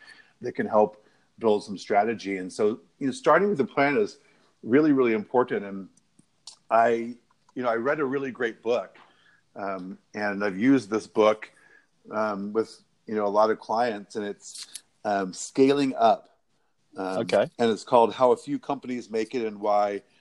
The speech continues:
Speaker 1: the Rest Don't.
Speaker 2: Okay.
Speaker 1: Um, and it's by a group called, um, Gazelles, and the, the author is Verne Harnish. Um,
Speaker 2: Okay.
Speaker 1: but I highly recommend that book. It's a really easy read, and, you know, it's really simple things that are in the book, but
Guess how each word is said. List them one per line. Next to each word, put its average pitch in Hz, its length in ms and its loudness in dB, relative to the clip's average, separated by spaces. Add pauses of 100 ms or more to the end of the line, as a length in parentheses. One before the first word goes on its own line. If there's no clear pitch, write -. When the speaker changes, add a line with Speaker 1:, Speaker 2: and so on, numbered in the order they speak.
(160)
Speaker 1:
the 101 80 -10
Rest 107 360 -4
Don't. 117 360 -6 (840)
Speaker 2:
Okay. 117 220 -2
Speaker 1:
Um, 101 360 -4
and 104 80 -8
it's 110 140 -10
by 120 180 4
a 113 80 4
group 120 360 -2
called, 107 420 0 (160)
um, 92 340 -8 (120)
Gazelles, 120 640 4
and 104 140 -10
the, 101 200 -10
the 110 140 -8
author 107 340 0
is 101 200 -8 (360)
Verne 117 280 -2
Harnish. 104 680 -8 (480)
Um, 98 240 -8
Speaker 2:
Okay. 101 320 -2
Speaker 1:
but 123 120 0
I 120 80 -2
highly 151 260 0
recommend 123 520 -4
that 113 160 -4
book. 127 220 -2
It's - 180 -12
a 143 40 -6
really 147 320 0 (300)
easy 120 260 -2
read, 113 420 -2
and, 98 200 -8 (600)
you 98 80 -8
know, 107 80 4
it's - 180 -6
really 147 220 2
simple 131 380 -6
things 131 420 -6
that 151 120 -2
are 160 80 -4
in 160 100 -8
the 160 80 -4
book, 170 440 2
but 113 300 -4